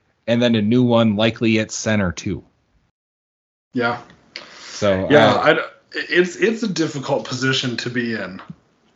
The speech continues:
Speaker 2: uh, especially for someone like James Jones. I don't envy him right now.
Speaker 1: Oh, no. And, oh, man, to be behind the scenes for this, to see, like, what exactly did happen in that Mavericks series.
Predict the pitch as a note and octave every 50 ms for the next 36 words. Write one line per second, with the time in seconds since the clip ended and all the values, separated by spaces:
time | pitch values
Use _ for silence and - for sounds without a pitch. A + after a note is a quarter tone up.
0 | _ _ _ _ _ _ - - B2+ B2+ B2 A#2+ A#2 G#2+ G2 F#2+ F#2+ F2+ D2+ -
1 | - _ _ _ _ _ _ _ _ _ _ _ _ _ _ B2+ A#2+ - - D#3
2 | D3 D3 - - D3 C3+ C3 B2+ - B2+ B2 A#2 A2 A2+ - - - - - -
3 | C#3 B2+ B2+ B2+ A#2 A#2 A#2 A2+ A2 A2 - - - - A2 G#2 G#2 G#2+ A2 -
4 | - A2+ G#2+ G2+ G2+ G2 F#2+ F#2+ - - - - - _ - C3+ C3+ C3 D3 C#3+
5 | D3 D3 B2 B2+ B2+ B2+ B2+ B2 A2+ A2 A2 G#2 G2+ G2+ G2 F#2+ F#2 F2 F#2 F#2
6 | F2+ F2+ - - _ _ _ - C3 C3+ A#2+ A2 A2 A#2 B2 A#2+ A2+ G#2+ G2+ G2+
7 | - A#2+ C3 C3 B2 A#2+ A#2 A#2 - _ _ - - - - - - B2+ B2 B2
8 | A2+ G#2 G2+ G#2+ G#2+ G#2 G2 F#2+ - - B2 C3 C#3 C#3+ C#3 B2+ A2+ - A#2+ A#2+
9 | A#2+ A2+ F#2+ E2+ - - A2+ A2 A2+ B2+ C3+ C3 - - - B2 A#2+ B2+ B2 B2
10 | B2+ - - - _ _ _ _ _ _ _ _ _ _ _ _ _ _ _ _
11 | - A#2 A#2 A2+ - C3+ C3 C3 C3 B2 A2+ A2+ A2+ G#2 - F2 F#2 G#2+ B2+ C3
12 | C3 B2+ A2 G2+ G#2+ G#2+ A2+ A2+ - - A#2 G#2+ F#2 F2+ G2 G2+ A2 G#2+ F#2+ G#2+
13 | G2 G2 G2+ G2 A2+ G#2+ G#2 G2+ G2 F#2+ F#2+ F#2+ D2 F2+ F2+ F#2 F#2+ F#2+ G2 G2+
14 | G2 G2 - - G#2+ G2+ G2+ G2 G2 G2+ G2 F#2 -